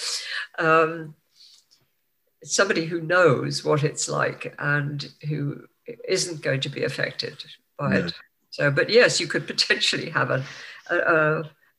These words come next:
Speaker 1: an ever-lengthening mirror of
Speaker 2: <laughs>
Speaker 1: <laughs> the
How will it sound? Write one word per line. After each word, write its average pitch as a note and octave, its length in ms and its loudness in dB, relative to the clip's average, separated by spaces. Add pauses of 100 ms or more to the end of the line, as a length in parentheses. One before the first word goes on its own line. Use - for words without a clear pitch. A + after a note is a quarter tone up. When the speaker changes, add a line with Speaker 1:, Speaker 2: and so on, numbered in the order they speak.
(100)
Speaker 1:
an F3+ 160 0
ever-lengthening F3+ 920 2
mirror D#3 240 6
of C#3 480 4
Speaker 2:
<laughs> - 160 -4
Speaker 1:
<laughs> - 0 -
the - 1500 -2